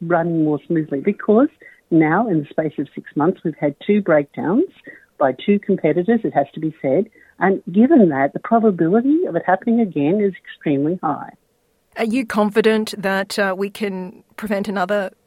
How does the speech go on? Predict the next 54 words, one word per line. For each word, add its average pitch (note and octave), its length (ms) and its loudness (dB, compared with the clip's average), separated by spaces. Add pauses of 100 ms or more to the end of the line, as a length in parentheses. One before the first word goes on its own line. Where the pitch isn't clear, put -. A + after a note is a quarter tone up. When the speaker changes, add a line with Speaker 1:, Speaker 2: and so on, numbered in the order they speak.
(300)
Speaker 2:
Groundhog G3+ 520 -2
Day G#3 160 -2
scenario, G#3 440 -2
that G3+ 180 -4
prevent, G3 480 -8
uh, G3 140 -4
seeing G3+ 240 -2
another G3+ 240 -4
instance A3 360 -4
of G#3+ 100 -4
this C4 220 -6
from G#3+ 160 -2
what G#3 160 -2
you're F#3 100 -8
seeing? A#3+ 300 -4
I A#3+ 40 0
mean, G#3 240 -2
Op-, - 240 -8 (260)
Telstra A3 400 0
did A#3 160 -2
get G#3 180 2
on G3 120 2
the E3+ 40 -4
front F3+ 280 -2
foot F3+ 200 -6
very F3 240 -2
quickly. E3 480 -6
They, D#3+ 300 -2 (340)
they E3+ 140 -2
responded G#3+ 500 2
very G3 220 2
rapidly G3 640 -2
with F3 240 -6
a E3 160 -2
statement G3 380 -2
on F3+ 80 -4
their E3+ 120 -4
website. F3+ 720 -2
Uh, E3 140 -4
the E3+ 140 -12
C F#3+ 260 -4
E F3 60 2
O F3+ 260 2
was D#3+ 220 -10
immediately F#3 440 -6
up E3+ 200 -2
in F#3 60 -8
front F#3 200 -6
of, E3 160 -6
um, D#3+ 280 -4
cameras F#3+ 580 -2
explaining F3+ 560 -4
the F3 60 -8
situation. F3 840 -4